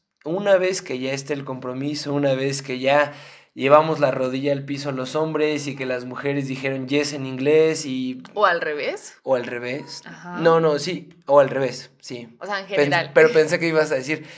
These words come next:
Speaker 1: que te dijeron que no y yo
Speaker 2: Ah,
Speaker 1: iba,
Speaker 2: no, no,
Speaker 1: estaba
Speaker 2: no, no,
Speaker 1: pensando,
Speaker 2: no, no, no.
Speaker 1: entonces no se
Speaker 2: Que la
Speaker 1: comprometieron.
Speaker 2: mujer, que la mujer pidió, pidió la mano.
Speaker 1: Es correcto, es correcto. Entonces,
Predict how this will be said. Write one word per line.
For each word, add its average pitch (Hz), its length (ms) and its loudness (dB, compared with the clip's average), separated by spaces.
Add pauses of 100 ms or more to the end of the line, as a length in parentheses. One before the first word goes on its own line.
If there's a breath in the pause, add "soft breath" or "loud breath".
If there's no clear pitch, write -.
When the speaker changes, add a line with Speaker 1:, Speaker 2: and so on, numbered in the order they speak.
Speaker 1:
que 170 120 -2
te 151 120 -2
dijeron 180 360 4
que 139 160 -4
no 160 260 2
y 143 80 -2
yo - 60 2
Speaker 2:
Ah, - 60 6
Speaker 1:
iba, 185 220 8
Speaker 2:
no, 320 60 4
no, 330 60 4
Speaker 1:
estaba - 220 6
Speaker 2:
no, 240 60 8
no, - 80 4
Speaker 1:
pensando, 196 240 4
Speaker 2:
no, 190 140 4
no, - 60 -6
no. 269 60 -2
Speaker 1:
entonces 254 420 0
no 220 140 0
se 214 100 0
Speaker 2:
Que 208 40 2
la 202 40 -8
Speaker 1:
comprometieron. 233 720 4
Speaker 2:
mujer, 240 360 2
que 240 100 -2
la 220 120 4
mujer 220 320 -4
pidió, 185 400 -6
pidió 170 380 -10
la 175 140 -8
mano. - 240 -16 (140)
Speaker 1:
Es 180 160 4
correcto, 156 600 4
es - 140 -6
correcto. 165 540 0
Entonces, 185 640 0